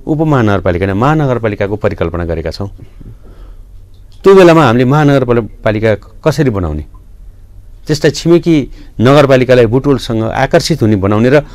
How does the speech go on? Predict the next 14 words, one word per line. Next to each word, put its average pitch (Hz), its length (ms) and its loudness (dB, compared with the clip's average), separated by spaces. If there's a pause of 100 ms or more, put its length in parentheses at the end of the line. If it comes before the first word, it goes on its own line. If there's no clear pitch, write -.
(160)
उनीहरूको 185 300 6
पनि 175 80 4
भावना 117 320 4
हामी 120 180 2
महानगरपालिका 131 680 2
हुँदा 110 260 -2
सुरक्षित 151 460 0
हुन्छौँ, 147 280 2
बढी 139 200 4
विकास 123 300 -4
हुन्छ 110 160 -4
भन्ने 107 320 -4 (400)
कसरी 165 240 0
गराउने? 80 340 -2